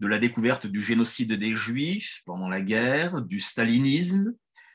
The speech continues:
agitée aussi dans le parcours personnel de Camus, qui s'interroge sur la position de l'intellectuel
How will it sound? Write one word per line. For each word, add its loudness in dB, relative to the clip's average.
agitée 2
aussi 2
dans 2
le 4
parcours -2
personnel 0
de -4
Camus, -2
qui -12
s'interroge -2
sur -6
la -2
position -4
de -4
l'intellectuel -2